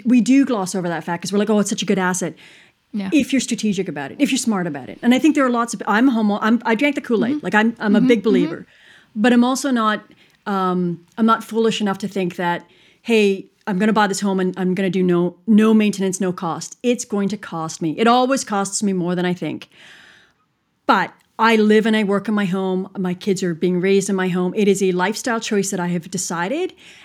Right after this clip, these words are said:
Speaker 1: And yes, it means that I have less to, say, put away in my investments or my savings, but that doesn't mean it's in place of. I'm not doing a home instead of.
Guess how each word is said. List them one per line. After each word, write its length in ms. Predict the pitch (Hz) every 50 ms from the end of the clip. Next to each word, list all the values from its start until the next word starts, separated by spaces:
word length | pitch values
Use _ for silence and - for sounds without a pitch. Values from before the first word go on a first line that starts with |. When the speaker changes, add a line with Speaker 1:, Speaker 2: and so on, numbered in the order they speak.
| _ -
Speaker 1:
And 160 | 208 196 190
yes, 280 | 185 196 202 254 254 -
it 80 | 277 233
means 180 | 233 220 208 185
that 100 | 208 185
I 60 | 185
have 180 | 185 190 170
less 240 | 175 185 196 214 - -
to, 80 | 226
say, 180 | - - 196 185
put 180 | 185 - 214
away 260 | 190 180 190 190 185 180
in 80 | 180
my 320 | 175 175 175 175 170 165 - -
investments 580 | 196 185 175 180 180 185 180 - 254 262 247
or 60 | - 180
my 100 | 165 165
savings, 480 | 165 - 190 185 202 262 311 359 359 - - - - _
but 100 | - 208
that 100 | 262 220
doesn't 200 | 277 285 262 285
mean 140 | 269 262 240
it's 140 | 233 226 -
in 200 | - 247 214 202
place 340 | 208 - 214 202 196 196 -
of. 200 | 160 135 - - -
I'm 100 | 202 202
not 220 | 208 214 208 208
doing 180 | 226 220 220 226
a 40 |
home 280 | 196 175 208 208 208 208 - - _ _ _ _ _
instead 400 | 277 220 208 - - 247 220 196
of. 220 | 160 139 123 -